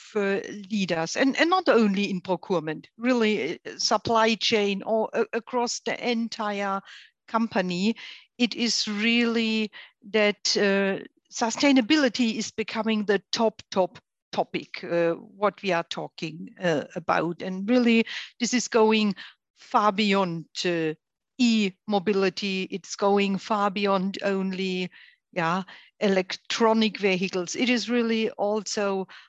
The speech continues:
how the, the carbon footprint looks like in our products. It is also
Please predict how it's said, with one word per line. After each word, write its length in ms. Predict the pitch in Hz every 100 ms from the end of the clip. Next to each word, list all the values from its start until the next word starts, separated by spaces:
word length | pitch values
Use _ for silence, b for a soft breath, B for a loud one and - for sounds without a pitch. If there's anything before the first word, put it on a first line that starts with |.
| _
how 480 | - 202 208 208 196 B B _
the, 460 | 214 208 202 190 180
the 80 | 202
carbon 880 | - 220 208 208 202 202 202 196 185 _ _ _ _ _
footprint 760 | - 294 - 240 196 165 - _ -
looks 280 | 196 - 196
like 460 | 165 160 - - _ -
in 200 | 214 185
our 300 | - 175 170
products. 840 | - 180 170 165 156 - _ -
It 180 | 208 196
is 300 | 202 190 - -
also 680 | 202 208 196 208 196 190